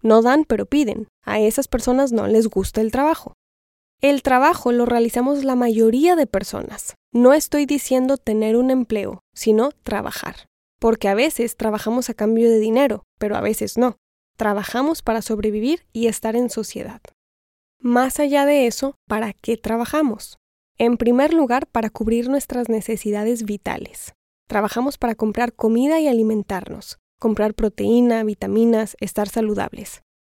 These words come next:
Trabajamos para pagar una casa o la renta de donde estamos. Trabajamos para transportarnos. Si caminamos, compramos calzado. Si usamos el transporte público, debemos pagar. Si tenemos automóvil, pagamos servicios y gasolina.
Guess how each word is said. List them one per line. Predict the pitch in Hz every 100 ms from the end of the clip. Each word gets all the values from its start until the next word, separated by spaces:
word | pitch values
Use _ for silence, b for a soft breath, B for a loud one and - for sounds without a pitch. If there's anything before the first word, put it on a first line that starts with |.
| _
Trabajamos | 220 208 - 240 285
para | - 220
pagar | 214 202 226
una | 254 220
casa | 202 208 254 277 -
o | 220
la | 214 208
renta | 196 208 220
de | 233 214
donde | 220 208
estamos. | - 269 254 214 - - _ _ _
Trabajamos | 220 202 208 233 285
para | 277 247
transportarnos. | 226 220 - 202 208 247 269 - - - - _
Si | - 226
caminamos, | 233 214 220 277 392 494 -
compramos | - 220 220 214 240
calzado. | - 196 - - 190 - _ -
Si | 233
usamos | 254 311
el | 302
transporte | 240 233 - 247 247
público, | 226 233 269 - 339 -
debemos | 196 170 - -
pagar. | 226 233 247 - _ _
Si | - 226
tenemos | 226 226 269 311
automóvil, | 277 226 214 233 285 370 _
pagamos | 208 196 233 240
servicios | 220 208 - 262
y | 226
gasolina. | 202 - 233 294 220